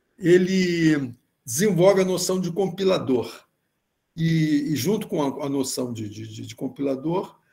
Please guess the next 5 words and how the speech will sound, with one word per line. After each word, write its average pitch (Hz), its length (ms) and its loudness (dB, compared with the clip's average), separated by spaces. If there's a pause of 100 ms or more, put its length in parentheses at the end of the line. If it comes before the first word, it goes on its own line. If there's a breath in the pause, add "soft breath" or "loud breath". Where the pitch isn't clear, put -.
(300)
é, 156 200 0 (340)
apareceu 170 640 -2
o 151 100 4
Remington 143 520 0
Rand, 127 320 -4